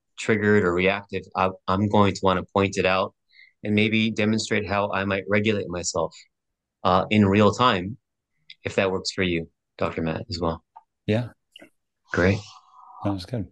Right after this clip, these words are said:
Speaker 1: Cool.
Speaker 2: So this was around, this, this same pattern happened twice,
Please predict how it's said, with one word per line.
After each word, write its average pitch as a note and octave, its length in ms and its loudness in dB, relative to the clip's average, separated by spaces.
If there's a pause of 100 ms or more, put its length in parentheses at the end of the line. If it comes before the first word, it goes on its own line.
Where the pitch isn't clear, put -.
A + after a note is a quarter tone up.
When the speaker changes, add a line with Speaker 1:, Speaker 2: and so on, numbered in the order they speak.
Speaker 1:
Cool. - 200 -2 (1080)
Speaker 2:
So C3 140 6
this D3+ 220 2
was C#3 260 4
around, A#2 680 4
this, C3 220 4 (140)
this B2 220 4
same C#3+ 580 6
pattern B2+ 460 4
happened A2 760 2
twice, G#2+ 580 4